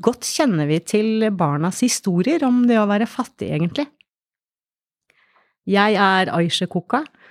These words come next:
leder i Bærekraftsbiblioteket i Norsk Barnebokinstitutt. Med meg har jeg Ane Aamodt. Hun er, eh, kampanjeleder i Redd Barna og jobber med å innfri rettighetene til alle barn.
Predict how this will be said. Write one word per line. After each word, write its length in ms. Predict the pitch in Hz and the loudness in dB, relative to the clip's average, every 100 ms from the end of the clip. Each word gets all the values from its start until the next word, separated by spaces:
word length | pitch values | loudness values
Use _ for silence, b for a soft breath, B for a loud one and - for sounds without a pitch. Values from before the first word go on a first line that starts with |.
| b | b
leder 440 | 214 214 151 180 - | 2 2 2 2 2
i 140 | 170 | 2
Bærekraftsbiblioteket 1300 | 165 175 143 143 151 - - 156 147 156 170 165 - 214 | 2 0 0 -2 -4 -4 -4 -2 -2 0 0 0 0 0
i 140 | 190 | 2
Norsk 320 | 175 165 - | 2 2 0
Barnebokinstitutt. 1080 | 170 151 139 143 165 156 - - 160 - - _ B B B B B B B 196 | -2 0 0 -2 -2 -4 -4 -6 -6 -8 -20 _ B B B B B B B -2
Med 220 | 190 190 | 0 2
meg 240 | 202 240 | 2 2
har 200 | 196 175 | 2 2
jeg 200 | 180 190 | 2 2
Ane 320 | 165 175 165 | 2 2 2
Aamodt. 680 | 175 190 165 262 - - - - _ _ - | 0 0 0 -2 -4 -18 -18 -18 _ _ -4
Hun 240 | 214 208 190 | 0 2 2
er, 360 | 180 180 180 | 2 2 2
eh, 280 | 180 185 185 | 2 2 2
kampanjeleder 960 | - 202 196 175 165 165 160 196 247 - | 0 0 2 2 2 0 2 2 2 0
i 200 | 165 170 | 0 0
Redd 260 | 156 151 151 | 2 0 -2
Barna 420 | 147 160 240 311 _ _ | -2 0 0 -2 _ _
og 240 | 214 226 240 | -2 2 2
jobber 240 | 240 165 | 2 2
med 160 | 160 180 | 0 0
å 80 | |
innfri 580 | 185 151 143 - 185 185 | 0 0 -2 0 0 2
rettighetene 720 | 196 - - 147 139 165 185 | 0 0 -4 -4 -2 0 0
til 200 | - 170 - | 0 -4 0
alle 280 | 220 170 165 | 0 0 -2
barn. 240 | 151 | -4